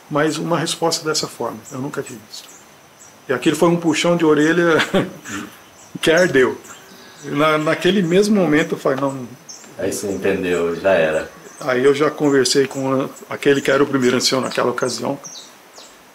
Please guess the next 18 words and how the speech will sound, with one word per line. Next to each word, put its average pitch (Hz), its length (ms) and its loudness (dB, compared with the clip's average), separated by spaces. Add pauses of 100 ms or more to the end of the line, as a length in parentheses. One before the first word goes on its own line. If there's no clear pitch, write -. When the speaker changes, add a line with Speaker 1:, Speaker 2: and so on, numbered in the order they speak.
Speaker 2:
E 107 60 -4
aí 104 60 0
você - 200 -2
pediu 123 440 -2
Speaker 1:
E - 40 -2
Speaker 2:
pra - 140 0
voltar? - 540 -4
Como 113 200 -4
que - 100 -16 (100)
foi? - 360 -4
Speaker 1:
Isso, 123 240 -8
aí 120 60 -2
eu 123 140 0
falei, 127 260 0
"Ah, 123 80 2
eu 117 100 -2
quero 127 300 -4
retornar." 127 600 -4